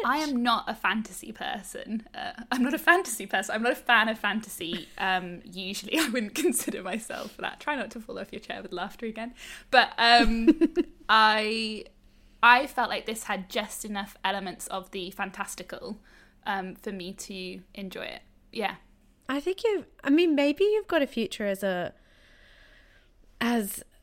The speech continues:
Speaker 2: <sighs> oh, it's too late for me to think of the word, you know, someone who, um, muses
Speaker 1: A,
Speaker 2: about
Speaker 1: a book
Speaker 2: books
Speaker 1: critic? That would be,
Speaker 2: professionally.
Speaker 1: that would be a dream.
Speaker 2: That,
Speaker 1: Oh, you know,
Speaker 2: that
Speaker 1: I,
Speaker 2: was
Speaker 1: I,
Speaker 2: the word
Speaker 1: I
Speaker 2: I was
Speaker 1: harbour this
Speaker 2: looking
Speaker 1: dream of having
Speaker 2: for.
Speaker 1: a bookshop. Maybe one day, but, um, yeah.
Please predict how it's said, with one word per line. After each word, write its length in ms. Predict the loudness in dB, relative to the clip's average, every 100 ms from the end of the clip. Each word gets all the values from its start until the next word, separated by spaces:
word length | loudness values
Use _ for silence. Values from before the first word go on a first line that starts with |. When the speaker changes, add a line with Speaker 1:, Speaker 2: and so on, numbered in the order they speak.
| -10
Speaker 2:
<sighs> 600 | -8 -6 -6 -8 -10 -6
oh, 420 | -4 -2 -2 -4 -8 -10
it's 200 | -10 -10
too 200 | -2 0
late 260 | 0 -2 -2
for 80 | -6
me 100 | -4
to 80 | -6
think 180 | -8 -10
of 120 | -6
the 100 | -4
word, 340 | -2 -2 0
you 80 | 0
know, 240 | 0 -2 -4
someone 420 | -2 -2 0 -2
who, 500 | -2 -4 -4 -4 -6 -10 -20 _ -20 -20 -20 -10
um, 400 | -4 -2 -2 -6
muses 440 | 0 2 2 0 0
Speaker 1:
A, 60 |
Speaker 2:
about 200 | 2 2 2
Speaker 1:
a 40 | -2
book 80 |
Speaker 2:
books 200 | -2 -4
Speaker 1:
critic? 440 | -2 0 0 -2 -4
That 260 | 2 4 4
would 140 | 2
be, 60 | -2
Speaker 2:
professionally. 260 | -2 -4 -8 -6
Speaker 1:
that 120 | -4
would 140 | -2
be 140 | -2 -4
a 40 |
dream. 300 | -2 -4 4
Speaker 2:
That, 240 | 6 6 4
Speaker 1:
Oh, 140 | 2
you 160 | 2 2
know, 120 | 8
Speaker 2:
that 240 | 12 12 12
Speaker 1:
I, 60 |
Speaker 2:
was 120 | 6
Speaker 1:
I, 180 | 4 0 -12 -16 2
Speaker 2:
the 100 | 2
word 340 | 8 10 10
Speaker 1:
I 80 | 10
Speaker 2:
I 20 |
was 120 | 8 6
Speaker 1:
harbour 120 | 6
this 160 | 4 4
Speaker 2:
looking 200 | 0 0
Speaker 1:
dream 40 |
of 100 | 0
having 260 | 6 8 8
Speaker 2:
for. 80 | 2
Speaker 1:
a 40 |
bookshop. 520 | -4 -6 -8 -8 -8 -6
Maybe 260 | -4 -2
one 200 | -4 -4
day, 200 | -4 -6 -4
but, 160 | -6 -2
um, 260 | -2 -2
yeah. 280 | -4 -4 -4